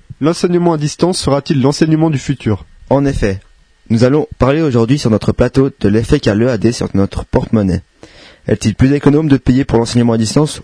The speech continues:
Speaker 2: ou pour le traditionnel ? Mais également le coût de tout ce qui va avec.
Speaker 1: Oui, en effet, l'E A D n'est pas totalement gratuit, même si on pourrait croire que prendre des cours sur YouTube ou autre est gratuit, uniquement après l'achat d'un ordinateur.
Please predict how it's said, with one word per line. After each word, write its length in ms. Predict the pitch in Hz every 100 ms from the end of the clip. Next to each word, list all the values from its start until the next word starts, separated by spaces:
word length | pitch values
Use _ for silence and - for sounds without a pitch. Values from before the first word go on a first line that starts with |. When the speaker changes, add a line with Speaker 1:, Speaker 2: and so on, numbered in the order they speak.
| -
Speaker 2:
ou 80 | 120
pour 200 | 131 131
le 80 |
traditionnel ? 640 | - 120 107 - 98 90 87 _ - - -
Mais 160 | 117 131
également 460 | 123 117 127 147 -
le 140 | - 107
coût 200 | - 139
de 80 |
tout 140 | 113 131
ce 80 | -
qui 140 | 117
va 160 | 107 104
avec. 420 | 90 90 - - - -
Speaker 1:
Oui, 200 | 165 151
en 120 | 131
effet, 340 | 175 - 123 107
l'E 160 | 120 131
A 80 | 139
D 140 | 156
n'est 120 | 165
pas 160 | 123 165
totalement 440 | - 160 147 143
gratuit, 420 | 135 127 - 160 - _
même 200 | 139 175
si 140 | 185 143
on 100 | 131
pourrait 180 | 131 135
croire 320 | - 151 -
que 80 | 139
prendre 260 | - 156
des 120 | 147
cours 180 | 135 165
sur 180 | 143 120
YouTube 360 | 135 143 165 135
ou 140 | 127
autre 180 | 147 -
est 60 | 123
gratuit, 420 | 123 - 139 135 _ -
uniquement 420 | 147 151 - 156
après 180 | 131 123
l'achat 280 | 123 135 147
d'un 180 | 123 123
ordinateur. 640 | 131 131 123 - 104 -